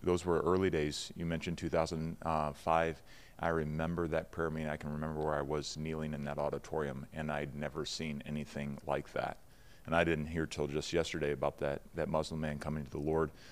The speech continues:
But I remember Charlie Kittrell, and I, he was a feeble, feeble man at that point.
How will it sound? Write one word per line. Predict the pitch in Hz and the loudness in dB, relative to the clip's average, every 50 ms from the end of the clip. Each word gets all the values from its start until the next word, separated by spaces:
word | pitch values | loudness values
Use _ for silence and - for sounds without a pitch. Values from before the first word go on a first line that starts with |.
| - - - | -14 -2 4
But | - | 6
I | 82 | 6
remember | 82 82 85 87 85 82 80 78 | 8 8 6 6 4 4 4 2
Charlie | - - 85 85 85 82 76 | 4 6 6 6 6 6 4
Kittrell, | - 87 85 - - 90 80 78 78 - - - | 2 0 0 2 4 2 2 2 0 -10 -10 -6
and | 80 78 76 78 | -4 -4 -2 0
I, | 80 87 - - - | 0 -2 -2 -4 -4
he | 80 78 78 78 | -4 -2 0 0
was | 82 82 - - | 0 0 0 0
a | 76 | -2
feeble, | - - - - 87 90 87 78 98 98 101 101 101 - - - - - | -2 -2 -2 0 2 2 2 4 4 2 2 2 -2 -10 -14 -18 -18 -10
feeble | - - 87 85 80 87 87 | -2 0 0 2 2 2 0
man | 85 85 85 87 82 73 | 2 2 2 0 0 -2
at | - - | 0 0
that | 76 71 - | -2 -2 -2
point. | - 73 71 73 73 | -4 -4 -4 -4 -6